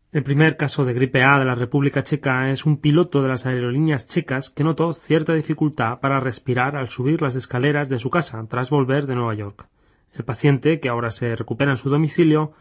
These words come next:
no tenía otros síntomas propios de la enfermedad y en una semana estará recuperado, dijo Michael Witt. El responsable de sanidad asimismo recordó que también permanecen en cuarentena el resto de la tripulación de la nave.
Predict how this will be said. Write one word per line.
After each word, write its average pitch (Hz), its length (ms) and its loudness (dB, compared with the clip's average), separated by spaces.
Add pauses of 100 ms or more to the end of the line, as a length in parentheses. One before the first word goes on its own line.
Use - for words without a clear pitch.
(240)
no 139 140 2
tenía 156 280 2
otros 131 220 0
síntomas 139 500 0
propios 147 400 0
de 151 60 0
la 131 80 -2
enfermedad 127 560 -2
y 139 100 -2
en 143 60 2
una 180 160 2
semana 151 340 0
estará 143 280 0
recuperado, 139 580 0
dijo 117 380 -4
Michael 120 360 -6
Witt. 117 280 -4 (360)
El 131 140 -2
responsable 127 580 0
de 123 80 0
sanidad 139 400 6
asimismo 139 500 2
recordó 143 500 4
que 135 100 -4
también 131 320 0
permanecen 143 520 0
en 131 120 -2
cuarentena 131 500 0
el 127 80 0
resto 139 240 -2
de 143 80 2
la 135 100 2
tripulación 131 500 -2
de 151 80 2
la 123 100 0
nave. 101 340 -4